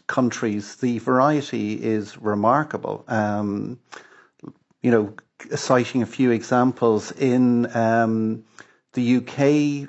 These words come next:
there was a minus sixty-seven percent, uh, uh, time spent in work. Um, there was a, uh, three hundred percent increase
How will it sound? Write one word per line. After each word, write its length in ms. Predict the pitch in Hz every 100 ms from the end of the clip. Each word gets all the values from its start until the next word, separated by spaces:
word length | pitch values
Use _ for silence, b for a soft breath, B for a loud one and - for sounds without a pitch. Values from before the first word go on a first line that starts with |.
| -
there 80 | 123
was 160 | 117 110
a 60 |
minus 420 | 120 127 131 123 117
sixty-seven 800 | 143 139 - 127 - 131 131
percent, 640 | 117 107 139 120 113 - - _
uh, 500 | 117 113 113 117 123 120 - -
uh, 380 | 123 113 123 - -
time 400 | - - 127 123
spent 400 | 117 - 131 123
in 240 | 135 120 110
work. 420 | 107 117 - - b b b b b b -
Um, 640 | 120 120 117 117 117 117 -
there 140 | -
was 280 | 123 120 107 -
a, 520 | 117 117 117 117 123 -
uh, 300 | 113 113 117
three 380 | - 165 165
hundred 500 | 139 - 143 123 120
percent 380 | - - 120 110
increase 800 | - 170 185 - 117 113 107 -